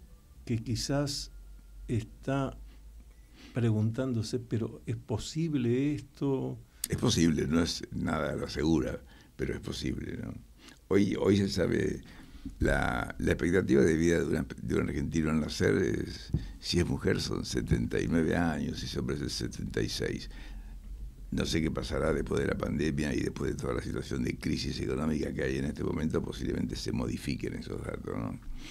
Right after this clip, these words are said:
Speaker 2: Pero
Speaker 1: Se modifiquen, vos estás diciendo,
Speaker 2: para,
Speaker 1: se modifiquen hacia abajo.
Speaker 2: para, para peor, sí,
Speaker 1: Claro.
Speaker 2: sí,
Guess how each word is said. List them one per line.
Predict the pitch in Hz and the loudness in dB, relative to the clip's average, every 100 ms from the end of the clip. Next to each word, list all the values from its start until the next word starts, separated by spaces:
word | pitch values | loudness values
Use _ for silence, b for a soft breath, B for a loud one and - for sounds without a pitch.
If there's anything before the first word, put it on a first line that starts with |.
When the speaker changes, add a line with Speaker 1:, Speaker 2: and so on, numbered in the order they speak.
| B B B B - - | B B B B -20 2
Speaker 2:
Pero | 90 82 85 | 6 8 8
Speaker 1:
Se | 85 | 8
modifiquen, | 107 107 101 139 143 143 113 | 8 8 6 6 6 6 6
vos | 101 | 2
estás | - 95 | -2 -2
diciendo, | 104 - 110 117 110 - - 113 | 0 2 4 4 2 0 -4 0
Speaker 2:
para, | - | 2
Speaker 1:
se | 101 | 4
modifiquen | 107 - 123 117 | 2 2 2 4
hacia | 104 - 92 | 2 2 0
abajo. | 120 117 | 2 2
Speaker 2:
para, | - - - - - | 0 0 -4 -10 -8
para | - - | -6 -2
peor, | - 62 53 | 0 0 2
sí, | 131 | 4
Speaker 1:
Claro. | 107 | 4
Speaker 2:
sí, | 101 | 2